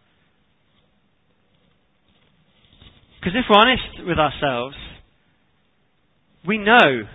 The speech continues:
that these things aren't true. You know it's not true. You know as you look at God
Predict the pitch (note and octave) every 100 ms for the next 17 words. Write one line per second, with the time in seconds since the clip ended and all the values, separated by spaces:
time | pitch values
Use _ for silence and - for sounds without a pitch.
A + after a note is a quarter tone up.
0 | - _ _ - D#3+ E3+ E3 - C#3+ C#3
1 | C3 - C3 A2 - - _ _ _ _
2 | - F#3 G3+ G#3+ B3+ G#3+ C#3+ D3 - -
3 | C3 G#2 - _ _ _ _ _ _ _
4 | _ _ _ _ _ _ _ _ _ _
5 | _ - G3+ G#3 B3 C4+ A#3 G3+ F#3 F3+
6 | - F3+ - D3 B2